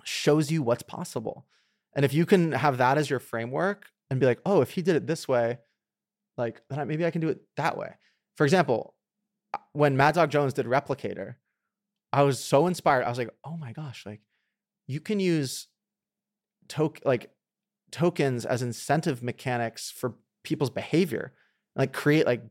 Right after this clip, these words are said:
almost digital life forms that evolve and grow like a, like a Petri dish or something." And that idea, you know, warped through my crazy photographer brain, created the racing system of Drive,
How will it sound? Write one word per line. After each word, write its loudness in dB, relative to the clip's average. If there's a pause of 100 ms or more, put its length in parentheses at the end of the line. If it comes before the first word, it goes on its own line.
(200)
almost 0
digital 2
life 0
forms -6
that -2
evolve 0
and -10
grow 2
like 0
a, -10 (260)
like -4 (340)
a -12
Petri -6
dish -8
or -14
something." -14 (720)
And 0
that 4 (160)
idea, 2
you -6
know, -6
warped 0
through -10
my -4 (580)
crazy -2
photographer 0
brain, -4
created 0
the 0
racing 0
system -6
of -8
Drive, -2